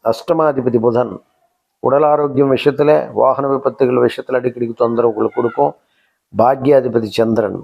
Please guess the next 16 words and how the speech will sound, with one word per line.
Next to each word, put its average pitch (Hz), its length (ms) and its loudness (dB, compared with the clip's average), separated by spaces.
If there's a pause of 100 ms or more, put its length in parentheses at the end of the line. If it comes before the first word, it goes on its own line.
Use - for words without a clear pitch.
(120)
தாயே 139 420 2 (120)
வந்து 127 180 0
வழிகாட்டி 123 600 0
மிகப்பெரிய 123 500 0
செல்வங்களை 113 580 0 (340)
அடையக்கூடிய 113 500 2
பாக்கிய 107 300 0
நிலையை 110 260 2
அடைவார். 110 440 0 (640)
பத்துக்குடைய 139 640 0
சூரியன் 143 420 2 (800)
தர்ம 135 220 0
கர்மாதிபதியை 143 760 2
உலகத்துக்கு 147 520 2
நன்மைகளை 131 480 2
செய்யக்கூடிய 110 520 -2